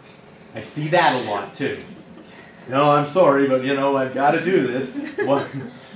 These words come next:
what would you think about giving?" No, I'm not sorry about asking you for money.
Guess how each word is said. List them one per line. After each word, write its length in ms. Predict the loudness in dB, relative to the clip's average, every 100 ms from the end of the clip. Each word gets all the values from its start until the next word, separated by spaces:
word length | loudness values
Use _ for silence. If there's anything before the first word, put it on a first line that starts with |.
| -20 -6
what 160 | -2 0
would 120 | 0
you 120 | -2
think 240 | -2 -2
about 180 | -2 -2
giving?" 320 | -2 -4 -6
No, 280 | -2 -2 -2 -4
I'm 160 | 0
not 160 | 0 -2
sorry 320 | -2 -2 -2
about 160 | -4 -4
asking 380 | -4 -6 -10
you 80 | -12
for 160 | -12 -12
money. 360 | -10 -10 -12